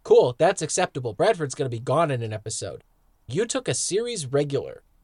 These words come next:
and used him to flex his power over his best friend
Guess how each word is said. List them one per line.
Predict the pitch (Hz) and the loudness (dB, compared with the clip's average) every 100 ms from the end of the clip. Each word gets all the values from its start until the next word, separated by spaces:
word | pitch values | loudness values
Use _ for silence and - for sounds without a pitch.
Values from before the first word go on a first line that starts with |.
| _ _ _ _ - | _ _ _ _ -2
and | 147 | -2
used | 139 190 190 | 0 -2 -4
him | - 165 | -4 -4
to | 147 139 | -2 -6
flex | - 151 165 - | -2 -2 -2 -2
his | 143 | -4
power | - - 143 143 127 | -4 -4 0 0 -2
over | 127 127 | -4 -4
his | 123 127 | -4 -6
best | 113 123 139 - | -8 -4 -4 -6
friend | - 135 131 98 | -8 -6 -4 -6